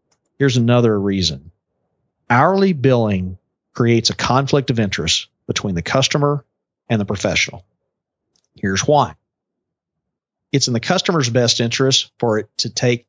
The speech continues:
as little amount of time as possible so they have the lowest price. And by the way,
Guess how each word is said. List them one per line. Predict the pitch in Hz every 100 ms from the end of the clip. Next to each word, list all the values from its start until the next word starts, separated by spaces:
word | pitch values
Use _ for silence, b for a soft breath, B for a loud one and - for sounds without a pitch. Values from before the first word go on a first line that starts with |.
| -
as | 101 95
little | 110 175 190 160
amount | 147 139
of | 127
time | 135 120 113
as |
possible | - 120 104 - 95
so | - 104
they | 107 110
have | 104
the | 98
lowest | 90 85 -
price. | - 82 - - - 131
And |
by | 139 156
the | 131
way, | 113 101 78